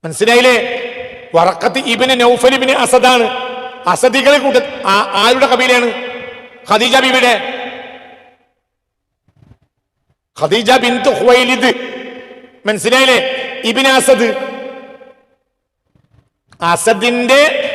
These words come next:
മകനായ ഖുവൈലിദിന്റെ മകളാണ് ഖദീജ. അസദിന്റെ മകനായ നൗഫലിന്റെ മകനാണ് ആര്?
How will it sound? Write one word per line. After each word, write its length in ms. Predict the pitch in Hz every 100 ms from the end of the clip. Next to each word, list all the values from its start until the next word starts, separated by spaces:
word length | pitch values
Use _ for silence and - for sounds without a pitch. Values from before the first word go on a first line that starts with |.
| -
മകനായ 920 | 208 214 254 247 247 247 269 311 - 220
ഖുവൈലിദിന്റെ 520 | 240 262 254 269 269
മകളാണ് 420 | 247 247 254 269
ഖദീജ. 360 | 208 254 247 240 226 - - - - - -
അസദിന്റെ 540 | 190 196 262 285 277 262
മകനായ 480 | 254 247 247 247 240
നൗഫലിന്റെ 680 | 226 240 233 247 262 269 311
മകനാണ് 420 | 285 285 277 269
ആര്? 320 | 262 254